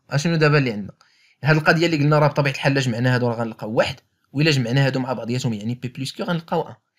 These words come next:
امتى غنابليكي هادشي اللي رد عليكم؟ الا كانت لا بوبولاسيون اون ايكيليبر، داكوغ؟ مزيان،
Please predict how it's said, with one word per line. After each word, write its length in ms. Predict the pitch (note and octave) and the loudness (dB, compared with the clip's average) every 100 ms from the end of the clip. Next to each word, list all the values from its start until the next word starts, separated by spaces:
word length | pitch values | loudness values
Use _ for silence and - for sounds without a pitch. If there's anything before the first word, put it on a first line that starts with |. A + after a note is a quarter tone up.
| _ _ - | _ _ -2
امتى 140 | D3 D#3+ | 2 4
غنابليكي 540 | F#3 E3 F3+ F#3 F#3+ | 2 0 -4 -2 -2
هادشي 180 | F3 E3 | -2 -2
اللي 120 | D#3+ | -4
رد 100 | D3 | -2
عليكم؟ 300 | B2 B2+ G2+ - _ _ - | -4 -8 -10 -18 _ _ -6
الا 560 | A#2+ A2+ A#2+ C3 B2 - _ _ - | -4 -4 -2 0 0 -6 _ _ -4
كانت 380 | B2+ B2 B2 B2 - - | 0 2 0 -6 -14 -6
لا 140 | A#2+ | -4
بوبولاسيون 720 | A#2+ A#2 - A2+ A2 - A2+ - _ - | -4 -6 -6 -4 -4 -4 -6 -10 _ -2
اون 140 | C#3+ | -2
ايكيليبر، 540 | A2+ - G#2 - - - _ _ - | -2 -6 -14 -18 -20 -20 _ _ -2
داكوغ؟ 360 | C#3 D3+ F#3+ - _ _ _ - _ | 0 2 0 -4 _ _ _ -20 _
مزيان، 480 | B2+ A2+ G#2+ G2 | -4 -2 -4 -6